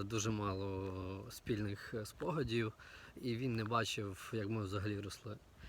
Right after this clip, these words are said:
І коли я думав, чи створювати, чи не створювати компанію, відповідно,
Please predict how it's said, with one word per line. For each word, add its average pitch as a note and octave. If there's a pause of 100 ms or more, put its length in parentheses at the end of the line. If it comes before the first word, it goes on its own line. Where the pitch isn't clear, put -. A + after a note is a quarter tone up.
(420)
І -
коли C3+
я B2
думав, A#2+
чи -
створювати, A#2
чи A#2
не G#2+
створювати A2+
компанію, C3+
відповідно, A2+